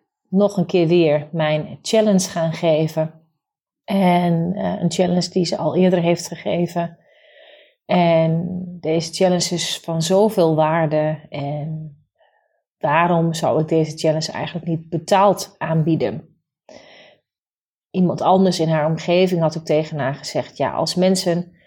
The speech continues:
al niet bijvoorbeeld een tarief van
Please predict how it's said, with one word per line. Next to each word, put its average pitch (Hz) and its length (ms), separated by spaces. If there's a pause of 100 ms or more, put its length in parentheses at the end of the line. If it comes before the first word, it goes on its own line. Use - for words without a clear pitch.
(220)
al 170 240
niet 175 280
bijvoorbeeld 165 1000
een 160 180
tarief 165 600 (160)
van 160 640